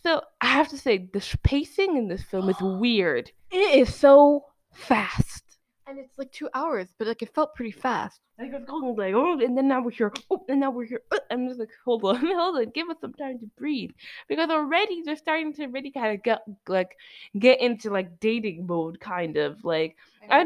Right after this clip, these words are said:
Speaker 1: under-, I understand they, they had one date, but, like, listen, I'm gonna be honest, Christians move very fast in their relationship,
Speaker 2: <laughs>
Speaker 1: okay?
Speaker 3: Well,
Speaker 2: We
Speaker 3: the, the dating mentality and culture when it comes to Christians is different because it's not, we're not doing that, "Oh, I'm,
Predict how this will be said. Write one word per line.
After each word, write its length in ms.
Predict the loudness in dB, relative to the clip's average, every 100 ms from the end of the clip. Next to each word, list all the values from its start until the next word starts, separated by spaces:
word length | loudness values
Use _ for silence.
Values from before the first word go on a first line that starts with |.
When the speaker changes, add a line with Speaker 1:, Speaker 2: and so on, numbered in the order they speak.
| 2
Speaker 1:
under-, 120 | -4 0
I 120 | 0
understand 420 | 0 -4 -4 -4
they, 100 | -6 -10 _
they 180 | -2 -2
had 220 | -2 -8
one 320 | -4 -4 -4
date, 300 | -4 -4 -4
but, 120 | -8 -4
like, 280 | -2 -2 -6 _ -12 -10
listen, 240 | -10 -12 _ -10
I'm 80 | -6
gonna 160 | 0
be 60 | 0
honest, 260 | -2 -6
Christians 420 | -10 -8 -2 -2 -2
move 300 | -4 -4 -2
very 260 | 0 0 -2
fast 320 | -8 -8 -10 -10
in 100 | -10
their 140 | -8
relationship, 540 | -10 -10 -12 -12 -8 -6
Speaker 2:
<laughs> 100 | -6
Speaker 1:
okay? 360 | -4 -4 -6 -8 -20 -20 -18
Speaker 3:
Well, 140 | -6 -2
Speaker 2:
We 40 |
Speaker 3:
the, 160 | 6 6 6
the 80 |
dating 540 | -2 0 2 2 0 -4 -12 _
mentality 640 | -4 -2 -2 2 2 4 0
and 100 | -2
culture 540 | -4 -4 -4 -4 -6 -10 -4
when 180 | 0 0
it 60 |
comes 160 | -2 -10
to 80 | -8
Christians 300 | -6 -4 -6
is 100 | -6
different 400 | -6 -4 -6 -6
because 320 | -6 -2 0
it's 180 | 0 0
not, 300 | 4 4 4 0 -20 -20 -20 -10 0
we're 100 | 4
not 220 | 6 6
doing 200 | 4 2
that, 140 | 2
"Oh, 240 | 4 4 4
I'm, 140 | 2